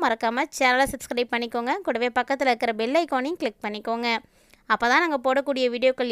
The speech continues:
எல்லாமே உங்களுக்கு நோட்டிஃபிகேஷனா உடனுக்குடன் வந்தடையும். நீங்களும் பார்த்து பயன்பெறலாம். வாங்க வீடியோக்குள்ள போகலாம். தனுசு ராசி நேயர்கள்,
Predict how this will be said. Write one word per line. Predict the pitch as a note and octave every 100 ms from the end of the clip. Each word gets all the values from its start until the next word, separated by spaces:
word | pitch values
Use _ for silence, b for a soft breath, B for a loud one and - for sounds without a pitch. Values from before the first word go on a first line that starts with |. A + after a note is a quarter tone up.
| A3
எல்லாமே | A#3+ B3+ C#4+
உங்களுக்கு | C#4 A#3+ A3+ E4 F4+
நோட்டிஃபிகேஷனா | D#4+ F#4+ F4+ D#4 C#4 - C#4 C4+
உடனுக்குடன் | B3 B3 B3+ A#3+ A#3 B3
வந்தடையும். | A3 A3+ G#3+ A3 D#4 -
நீங்களும் | B3 B3 A#3+ A#3
பார்த்து | B3+ C4 D4+ B3+
பயன்பெறலாம். | G#3 G3+ G3+ G#3 A3 A3+ G#3+ G#3+ _ B3+
வாங்க | C#4 F4+ D#4
வீடியோக்குள்ள | C4 A3+ A3 A3+ A3+
போகலாம். | B3+ A#3+ C#4 C4 C4 C4 _ _ _ _ _ -
தனுசு | E4 F#4 - G4+
ராசி | E4+ D#4 C#4+ C#4+
நேயர்கள், | B3 A#3 A3+ A3 G3+